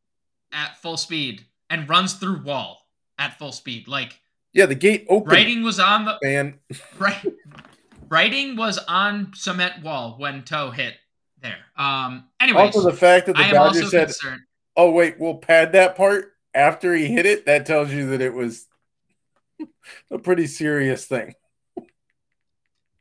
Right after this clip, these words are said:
Speaker 1: Speaking of very serious things, uh, anytime you hear U C L, Matt, is the number one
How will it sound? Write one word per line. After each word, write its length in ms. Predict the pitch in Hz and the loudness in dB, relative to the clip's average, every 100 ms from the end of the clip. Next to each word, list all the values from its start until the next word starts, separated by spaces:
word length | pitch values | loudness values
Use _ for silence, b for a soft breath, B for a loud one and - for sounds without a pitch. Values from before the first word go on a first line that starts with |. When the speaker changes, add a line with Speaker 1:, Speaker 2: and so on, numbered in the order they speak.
| _ | _
Speaker 1:
Speaking 420 | _ 156 185 220 226 | _ -4 -4 -2 -6
of 100 | 160 | -6
very 340 | 175 175 175 | -4 -4 -4
serious 460 | - 170 170 165 - | -6 -8 -8 -10 -6
things, 480 | 165 175 170 151 - _ _ _ - | -6 -6 -8 -20 -20 _ _ _ -8
uh, 420 | 139 139 135 127 - _ - | -4 -2 -2 -6 -10 _ -10
anytime 400 | 180 240 202 240 | -6 -4 -2 -2
you 100 | 233 | -2
hear 160 | 202 220 | -2 -2
U 240 | 151 151 | -4 -8
C 260 | 208 - 170 | -10 -8 -6
L, 460 | 175 202 202 196 _ | -4 -4 -8 -14 _
Matt, 460 | 170 190 196 190 - | -4 -2 -2 -6 -10
is 600 | 165 170 165 165 165 151 - 139 | -10 -8 -8 -10 -10 -14 -20 -18
the 160 | 147 151 | -14 -12
number 460 | 143 156 190 196 | -6 -6 -6 -8
one 640 | 175 151 175 175 175 170 | -10 -6 -6 -6 -10 -20